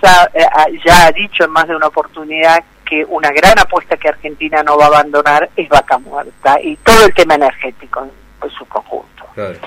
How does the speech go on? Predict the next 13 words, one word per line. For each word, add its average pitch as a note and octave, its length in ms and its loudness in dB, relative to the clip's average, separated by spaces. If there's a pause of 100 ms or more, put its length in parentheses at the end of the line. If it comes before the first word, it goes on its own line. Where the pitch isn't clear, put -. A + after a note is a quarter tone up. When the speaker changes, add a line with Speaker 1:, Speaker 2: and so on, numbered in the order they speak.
(220)
Speaker 1:
Y F#3 200 0
ahí A3 440 4
viene A3 320 2
trabajando F#3+ 560 2
hace E3+ 140 -6
bastante E3 640 -2
Guillermo C3 540 -12
Nielsen. A2+ 460 -18
O - 340 -20
sea, E3 140 4
no F3 180 4
descartes F#3 540 2
que - 120 -12